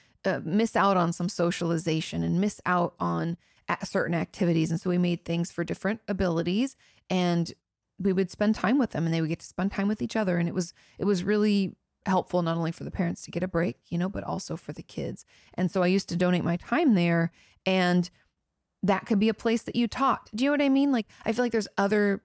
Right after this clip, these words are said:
places and other things and other ways to still do what you love. It might just not look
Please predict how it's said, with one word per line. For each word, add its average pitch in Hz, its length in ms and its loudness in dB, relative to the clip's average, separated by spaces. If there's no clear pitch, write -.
places 190 640 0
and 170 240 2
other 190 420 0
things 196 520 -2
and 180 100 -4
other 185 260 0
ways 190 480 0
to - 160 -8
still 214 460 0
do 190 380 0
what 180 180 -2
you 170 160 -2
love. 180 340 -2
It - 80 -14
might 214 300 -2
just - 180 -10
not 285 240 -6
look 180 360 -4